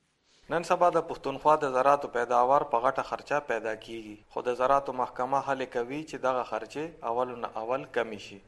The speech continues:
په دې مد کې دوی نوې طریقې کروندګر ته ښایي چې د مصنوعي خاورې خرچې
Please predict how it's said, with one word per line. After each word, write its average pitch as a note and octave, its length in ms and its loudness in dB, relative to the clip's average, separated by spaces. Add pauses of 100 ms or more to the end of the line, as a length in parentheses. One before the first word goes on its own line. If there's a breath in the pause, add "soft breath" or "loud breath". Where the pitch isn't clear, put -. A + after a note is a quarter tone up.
(160)
په C3 100 2
دې D#3+ 220 0
مد F3+ 180 0
کې F#3+ 100 -6 (120)
دوی D3 180 -6
نوې C#3+ 240 -2
طریقې B2 320 -4 (100)
کروندګر A#2+ 680 -2
ته B2 120 0
ښایي D#3 240 2 (360 soft breath)
چې B2+ 160 -10
د A#2 100 -2
مصنوعي A#2+ 480 -6
خاورې C#3 340 4
خرچې A#2 340 -2